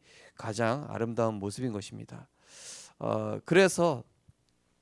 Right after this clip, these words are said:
하나님께서는 우리에게 때로는,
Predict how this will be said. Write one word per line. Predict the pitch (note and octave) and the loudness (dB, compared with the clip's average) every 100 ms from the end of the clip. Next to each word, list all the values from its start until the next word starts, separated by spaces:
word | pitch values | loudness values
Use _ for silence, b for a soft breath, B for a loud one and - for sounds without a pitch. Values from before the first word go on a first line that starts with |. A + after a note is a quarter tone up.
| _ _ - | _ _ -2
하나님께서는 | F#3 G#3 F#3 C#3 C3 C3 | 2 2 0 -2 0 -2
우리에게 | A#2 A2 A2 F#2+ A#2+ E3+ G#3+ b b b _ | -2 -2 -2 -2 -2 -2 -6 b b b _
때로는, | E3 F3 D3+ C#3 F3+ | -2 0 0 -4 -6